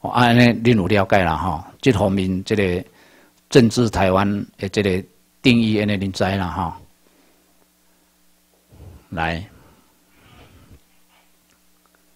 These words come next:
这个就是金门大学，这是一个名义啦。啊，这个就是中华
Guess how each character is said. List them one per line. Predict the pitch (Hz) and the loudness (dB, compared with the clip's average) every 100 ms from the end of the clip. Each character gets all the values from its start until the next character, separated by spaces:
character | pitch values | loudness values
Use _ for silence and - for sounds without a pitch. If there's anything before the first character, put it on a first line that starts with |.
| _ - | _ -2
这 | 123 | 2
个 | 123 | 4
就 | 120 98 | 2 0
是 | 98 85 - _ _ | -2 -6 -8 _ _
金 | - 127 117 | 0 4 6
门 | 117 113 85 90 | 6 4 0 -4
大 | - 107 85 | 0 2 2
学， | 80 - 76 - _ _ _ - - - _ _ _ _ _ _ - | -2 -8 -12 -20 _ _ _ -20 -20 -20 _ _ _ _ _ _ 2
这 | 180 185 | 6 6
是 | - | 6
一 | - | 2
个 | 110 | 2
名 | 104 110 | 4 4
义 | 117 120 110 | 6 6 2
啦。 | 76 - - - - - _ _ _ _ _ _ _ - | -2 -12 -18 -20 -20 -20 _ _ _ _ _ _ _ -2
啊， | 123 | 2
这 | 127 | 4
个 | 120 | 4
就 | 107 | 0
是 | 92 90 | -4 0
中 | - 127 117 | 6 8 8
华 | 98 95 | 4 4